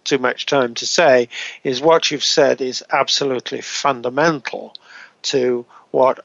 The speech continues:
I believe in and others who work on this show believe in, that is recognition for family caregivers.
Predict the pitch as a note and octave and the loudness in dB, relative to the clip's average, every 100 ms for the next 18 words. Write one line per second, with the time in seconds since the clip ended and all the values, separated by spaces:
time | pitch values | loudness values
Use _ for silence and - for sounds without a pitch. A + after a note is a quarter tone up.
0 | - C#3+ D#3+ C3+ A#2+ A2+ A#2 A#2 B2 - | -2 0 2 2 0 -2 -6 -8 -10 -10
1 | A2+ B2 C#3 C#3 A2+ - C3 B2+ C#3 C#3+ | -4 0 2 2 2 -4 -4 2 4 4
2 | - B2 A2 G#2+ - C#3 A#2+ A2+ A#2+ A2+ | 0 -6 -6 -2 0 2 2 0 -4 -4
3 | A2 A#2 A2+ - - - C3+ A#2+ B2+ A#2+ | -2 -2 -4 -10 -14 -4 0 4 4 2
4 | - - - C3 B2 C3 - F3 - C3 | -2 -10 -2 0 0 -2 -2 0 2 0
5 | A2 A#2 C3+ - A2+ G#2 G#2+ - C3+ A#2 | -6 -4 -4 -4 -6 -6 -8 -2 0 2
6 | A2+ G2+ C#3 - | 0 -4 -4 -14